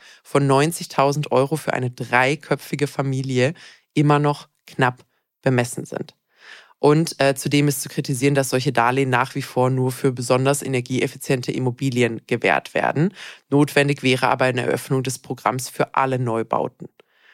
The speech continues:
Und auch da würde ich sagen, nur Neubauten, weil da, da kommt, da kommt mein aktuell nervigster Punkt. Neunzigtausend Euro für eine dreiköpfige Familie sind zwei Einkommen,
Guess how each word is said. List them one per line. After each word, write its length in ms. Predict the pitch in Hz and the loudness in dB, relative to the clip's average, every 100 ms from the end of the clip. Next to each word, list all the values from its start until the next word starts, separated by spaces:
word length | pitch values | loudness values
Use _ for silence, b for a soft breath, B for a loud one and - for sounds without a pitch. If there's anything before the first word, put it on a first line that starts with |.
| b | b
Und 220 | - 143 139 | 0 2 2
auch 140 | 143 | 0
da 480 | - 139 160 135 - _ _ _ _ - | 2 2 4 0 -4 _ _ _ _ -4
würde 200 | 135 139 | -2 -2
ich 120 | 135 | 2
sagen, 520 | 131 123 120 131 127 _ _ _ - | 2 2 0 -6 -6 _ _ _ -4
nur 260 | 156 185 | 4 6
Neubauten, 920 | 165 139 165 160 196 202 - 233 302 _ B B B B | 6 6 6 4 2 2 -2 -4 -4 _ B B B B
weil 240 | 151 147 - | 2 2 0
da, 300 | 156 165 185 - | 2 2 0 0
da 140 | 160 | 0
kommt, 340 | - 170 165 | 2 -2 2
da 80 | 160 | 0
kommt 280 | 160 170 - | 0 -2 -2
mein 500 | 139 139 156 185 208 - | 0 2 2 0 -2 -2
aktuell 640 | 180 - - 156 170 196 | -4 -2 -4 2 2 2
nervigster 680 | 175 147 180 - 185 - 180 | 0 0 0 -2 -12 -6 -6
Punkt. 520 | - 190 269 - - b b b b b b b b b _ _ _ _ _ _ _ _ _ | -4 -4 -4 -10 -20 b b b b b b b b b _ _ _ _ _ _ _ _ _
Neunzigtausend 1080 | 165 160 180 226 233 226 - 185 185 190 190 | -2 4 6 4 -2 -8 -4 0 0 0 0
Euro 280 | 139 143 127 | 0 0 -2
für 100 | - | -4
eine 140 | 131 | -6
dreiköpfige 760 | 120 127 143 170 180 - 170 170 | -4 0 0 0 -6 -6 -8 -8
Familie 640 | - 143 131 120 113 123 _ _ _ _ _ _ | -4 -4 -4 -4 -8 -10 _ _ _ _ _ _
sind 280 | 123 151 151 | -4 -2 -2
zwei 400 | - 156 175 - | -2 0 0 0
Einkommen, 640 | 151 156 156 - 127 135 | -2 0 -4 -4 -4 -4